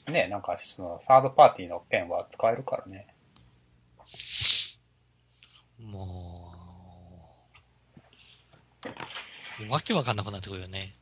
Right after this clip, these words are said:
Speaker 1: <laughs> うん、わけわからなくなるけど、まあその、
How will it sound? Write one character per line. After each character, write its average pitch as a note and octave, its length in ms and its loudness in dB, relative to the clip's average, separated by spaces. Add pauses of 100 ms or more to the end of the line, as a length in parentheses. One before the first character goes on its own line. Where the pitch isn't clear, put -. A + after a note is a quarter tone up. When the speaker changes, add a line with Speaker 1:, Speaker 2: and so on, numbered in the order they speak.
(460)
Speaker 1:
<laughs> - 520 -20
う G#2 60 -8
ん、 F#2 340 -10
わ G2+ 140 -8
け - 140 -2
わ F#2+ 180 2
か G#2+ 160 4
ら A#2 140 8
な A2+ 100 4
く G2+ 140 -8
な B2 180 10
る A#2+ 120 4
け G2+ 120 -2
ど、 C#3 360 6
ま A#2 200 10
あ A2 60 6
そ A2+ 100 -8
の、 G2 220 -6